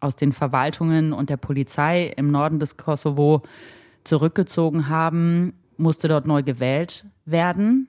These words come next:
Diese Wahlen wurden blockiert von den Serben, boykottiert, die haben nicht mitgemacht. In der Folge wurden ethnische Albaner zu Bürgermeistern gewählt und dann hat's da Ausschreitungen gegeben. Einer dieser albanischen Bürgermeister hat sich sogar verschanzt dann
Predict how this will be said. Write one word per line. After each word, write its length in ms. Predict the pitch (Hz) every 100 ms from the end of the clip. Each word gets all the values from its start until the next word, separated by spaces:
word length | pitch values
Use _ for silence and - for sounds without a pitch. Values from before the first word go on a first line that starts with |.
| -
Diese 220 | 151 135
Wahlen 320 | 127 135 139
wurden 440 | 131 143 143 143 135 _ _
blockiert 540 | 131 - - 156 170
von 180 | - 170
den 140 | 170
Serben, 340 | 160 170 175 151
boykottiert, 760 | 143 151 170 - 175 175 -
die 100 | 135
haben 100 | 127
nicht 140 | 127 160
mitgemacht. 640 | 160 185 180 180 - - - - _ _
In 120 | 151 143
der 100 | 131
Folge 400 | 151 147 147 139
wurden 540 | 139 139 143 139 139 - 143
ethnische 460 | 139 151 135 -
Albaner 540 | 139 143 127 147 170 165
zu 140 | 160
Bürgermeistern 720 | 143 147 165 160 156 170 165
gewählt 400 | 156 139 147 151
und 140 | 123 131
dann 240 | 131 123
hat's 220 | 131 -
da 180 | 139 120
Ausschreitungen 720 | 151 - 139 135 139 139 131
gegeben. 600 | 131 117 123 123 127 117 - - - _ -
Einer 260 | 131 143
dieser 220 | 135 123
albanischen 460 | 131 131 131 143 143
Bürgermeister 580 | 139 147 143 135 - 131
hat 160 | 127
sich 140 | 143 123
sogar 200 | 135 135
verschanzt 640 | - 127 - 143 151 -
dann 240 | 131 127